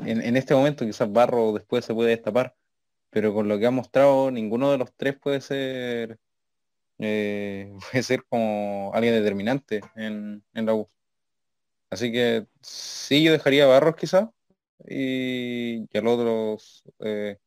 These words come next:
a los otros dos lo, lo echaría. Y, pero, y a Lobos también lo dejo, creo que aparte le, le renovaron hace poco, y si puede ser determinante, a veces,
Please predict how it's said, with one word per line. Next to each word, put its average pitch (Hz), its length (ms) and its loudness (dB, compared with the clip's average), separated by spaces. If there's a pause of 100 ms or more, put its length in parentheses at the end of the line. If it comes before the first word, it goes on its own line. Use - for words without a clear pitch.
a 110 80 -4
los 107 100 0
otros 110 160 -2
dos 117 120 0
lo, 107 460 -2 (1300)
lo 107 100 2
echaría. 104 480 -2 (380)
Y, 107 420 -2
pero, 107 640 0
y 113 100 -2
a 110 60 2
Lobos 139 200 4
también 143 200 0
lo 143 100 6
dejo, 139 360 -2
creo 123 200 -6
que 117 380 -6 (100)
aparte 117 300 -2
le, 110 320 -2
le 104 180 -6
renovaron 104 380 -4
hace 117 120 -12
poco, 131 480 -6 (140)
y 107 640 -6
si - 140 -12
puede 127 180 -2
ser 156 120 0
determinante, 151 1000 -4 (320)
a 120 100 0
veces, 135 300 0